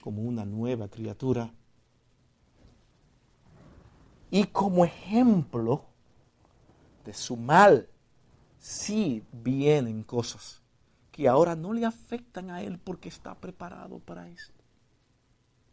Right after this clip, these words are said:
Dios me ha perdonado. Sé que lo que he dejado atrás ha sido daño por mi pecado, pero Dios me ha perdonado.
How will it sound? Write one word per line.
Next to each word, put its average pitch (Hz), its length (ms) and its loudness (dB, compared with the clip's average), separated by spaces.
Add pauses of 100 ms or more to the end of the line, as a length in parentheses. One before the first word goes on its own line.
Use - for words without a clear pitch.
(800)
Dios 165 460 2
me 147 260 -8
ha 160 180 -6
perdonado. 110 680 -12 (800)
Sé - 300 -8
que 185 140 4
lo 175 140 4
que 151 320 4
he 180 60 4
dejado 170 640 4
atrás 143 520 0
ha 143 120 0
sido 160 380 2
daño 139 440 -8
por 113 200 -14
mi 110 160 -10
pecado, - 420 -16 (920)
pero 107 300 -10 (340)
Dios 120 400 -6
me 95 140 -14
ha 98 120 -14
perdonado. - 760 -20